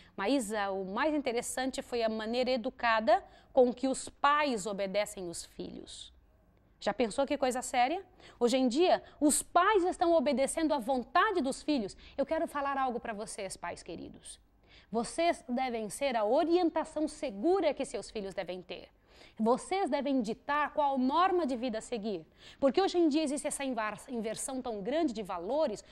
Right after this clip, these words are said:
os valores passaram a ficar tão mudados, o que era certo passou a ser errado, o que é errado passou a ser certo.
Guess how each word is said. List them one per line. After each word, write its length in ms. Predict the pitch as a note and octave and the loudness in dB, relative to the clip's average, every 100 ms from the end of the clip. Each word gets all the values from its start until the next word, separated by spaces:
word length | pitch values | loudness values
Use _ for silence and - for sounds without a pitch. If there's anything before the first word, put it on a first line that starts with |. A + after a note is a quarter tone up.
| - | -6
os 160 | C#4 A#3+ | -2 0
valores 680 | B3+ B3 D#4 D#4+ D4 - | -2 0 2 2 2 -2
passaram 720 | - C4+ - - D#4 D#4+ D4+ C#4 | -6 -6 -6 -4 -2 0 -2 -2
a 120 | C#4 - _ _ | -8 -12 _ _
ficar 400 | - C#4 C#4 - | -6 -2 -2 0
tão 200 | F4 F#4+ | 2 2
mudados, 500 | D#4 G3+ C4 C#4 A3 - - | 2 0 -2 -2 -6 -12 -10
o 80 | C4 | -6
que 120 | - | 0
era 140 | A#3 | 0
certo 380 | G3+ - D4 C#4+ | 0 0 0 -2
passou 280 | - G#3 A3 | -6 -6 -6
a 40 | |
ser 200 | G3+ G3 | -6 -8
errado, 420 | E3+ E3 A#3+ A#3+ B3+ - | -8 -2 -2 -2 -6 -12
o 80 | - | -12
que 140 | - A3 | -2 0
é 80 | |
errado 360 | G3+ E3 D4+ C4+ | 0 0 0 0
passou 280 | - G3+ A3 | -4 -6 -6
a 60 | |
ser 160 | G3 G3 | -8 -10
certo. 500 | - - B3+ C4+ C4 | -10 -4 -2 -4 -10